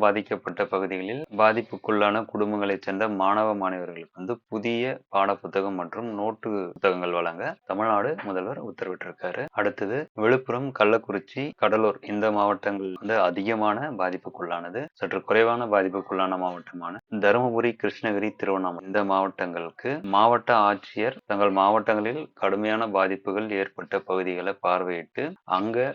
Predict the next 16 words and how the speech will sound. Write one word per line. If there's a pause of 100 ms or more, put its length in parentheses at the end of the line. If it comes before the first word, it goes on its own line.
(140)
பாதிக்கப்பட்ட (100)
பகுதிகளில்
இருக்கக்கூடிய (300)
மக்களுக்கு (340)
நிவாரணம்
வழங்க (100)
வந்து (300)
உத்தரவிட்டிருக்காங்க. (400)
விழுப்புரம்,
கடலூர், (200)
கள்ளக்குறிச்சி
இந்த (100)
மாவட்டங்களுக்கு (500)
எல்லாருக்குமே
வந்து
நிவாரண